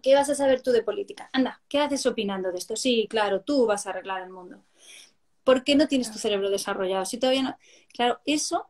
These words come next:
Speaker 1: genera un rechazo, genera un, un golpe muy grande en su autoes-, en su autoestima. Están en un momento muy vulnerable y es donde menos necesitan precisamente que les, mm, que les desprestigiemos o que les hagamos de menos. No se necesita nunca,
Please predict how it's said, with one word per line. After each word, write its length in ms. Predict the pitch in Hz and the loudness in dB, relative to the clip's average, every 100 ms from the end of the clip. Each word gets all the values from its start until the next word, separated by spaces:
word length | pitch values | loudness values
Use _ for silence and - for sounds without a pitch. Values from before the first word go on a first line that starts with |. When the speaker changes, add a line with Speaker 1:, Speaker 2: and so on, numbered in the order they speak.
| _ | _
Speaker 1:
genera 440 | - 202 202 233 294 | -12 -8 -6 -2 -2
un 100 | 247 | -2
rechazo, 680 | 185 185 - 226 233 - 233 | -6 -10 -4 -2 -2 -6 -8
genera 460 | - 196 202 214 214 | -8 -6 -4 -4 -6
un, 200 | 220 226 | -8 -8
un 160 | 220 202 | -8 -2
golpe 300 | 226 226 208 | -2 0 -4
muy 140 | 196 | -4
grande 280 | 208 208 214 | -6 -8 -8
en 40 | |
su 100 | 214 | -8
autoes-, 360 | 208 196 - - | -8 -8 -12 -14
en 120 | 226 | -14
su 120 | 190 196 | -12 -10
autoestima. 640 | 196 196 - 226 233 220 | -10 -10 -8 -6 -4 -4
Están 240 | 226 220 240 | -8 -8 -4
en 80 | 247 | -4
un 80 | |
momento 440 | 233 208 208 208 202 | -4 -6 -10 -8 -8
muy 200 | 196 220 | -4 -4
vulnerable 720 | 208 196 196 226 220 220 240 - - - - - | -4 -6 -6 -4 -4 -6 -8 -12 -20 -20 -16 -8
y 100 | 214 | -4
es 60 | |
donde 260 | 240 240 208 | 0 0 0
menos 340 | 202 233 262 | -2 -2 -2
necesitan 720 | 214 202 196 - 220 240 254 - _ _ | -4 -10 -8 -8 -4 -4 -4 -6 _ _
precisamente 580 | 214 208 220 208 220 240 | -8 -6 -6 -6 -4 -4
que 140 | 226 | -2
les, 340 | 208 185 - - _ | -2 -4 -6 -12 _
mm, 320 | 196 196 185 - _ - - _ - | -10 -8 -8 -12 _ -20 -20 _ -10
que 80 | 202 | -4
les 160 | 196 | -4
desprestigiemos 800 | 202 196 196 - 190 233 269 269 | -4 -8 -10 -12 -6 -2 0 -2
o 60 | - | -4
que 80 | 208 | -8
les 160 | 196 | -8
hagamos 340 | 196 196 214 208 | -6 -6 -6 -8
de 100 | 196 | -8
menos. 360 | 190 185 180 202 - | -8 -12 -12 -14 -8
No 180 | 240 233 | -2 0
se 140 | 302 | 0
necesita 460 | 285 254 254 247 226 | 0 -2 -4 -4 -4
nunca, 420 | 196 185 185 | -6 -12 -18